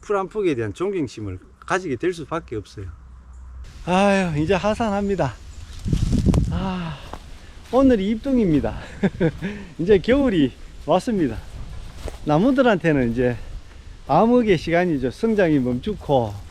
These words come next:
이제 낙엽을, 나뭇잎 탁 떨어지면은 또 추운 겨울을 버텨야 될 겁니다. 우리 뭐, 우리도 뭐 또 까만 나이테가 생기듯이 또 성장이 멈추고 좀 힘든 시기가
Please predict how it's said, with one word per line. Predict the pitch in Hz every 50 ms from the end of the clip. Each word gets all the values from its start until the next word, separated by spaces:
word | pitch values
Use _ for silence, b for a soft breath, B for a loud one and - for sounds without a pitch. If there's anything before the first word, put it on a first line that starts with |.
| - - 139
이제 | 143 165 156
낙엽을, | 147 135 139 160 180 190 202 196 185 170 165 147 135 131 123
나뭇잎 | 123 123 131 170 208 202 190 -
탁 | - - - -
떨어지면은 | 233 202 190 180 196 190 175 143 123 113 101 95 - B B B B B B B B B B B
또 | - 147
추운 | - - - 214 208 202 196
겨울을 | 165 196 208 214 202 165 139 123 113 107 104 - -
버텨야 | 151 180 185 - - 220 175
될 | 139 127 113
겁니다. | - 120 117 117 113 104 98 - - - - - - - - - - - B B B B B B B B - - - - - - - -
우리 | - 175 202 226
뭐, | 220 208 208 202 180 143 B B B B B B B B B B B B B -
우리도 | 165 180 226 269 247 226 190
뭐 | 160 156 143 120 104 B B B B B B B B B B -
또 | 220 208 196 170 - B B B B B B B B B B B B B
까만 | - 170 170 180 196 214 214 208
나이테가 | 190 165 185 240 - 233 214 220
생기듯이 | - - 220 220 196 147 143 127 - - 127 110
또 | - 139
성장이 | - - 233 233 214 196 160
멈추고 | 135 127 127 123 - - 113 - - 131 123 123 120 117 110 113 - -
좀 | 175 160
힘든 | 135 - - 254 240 226 254 240 202
시기가 | - - 277 226 226 180 151 135 123 113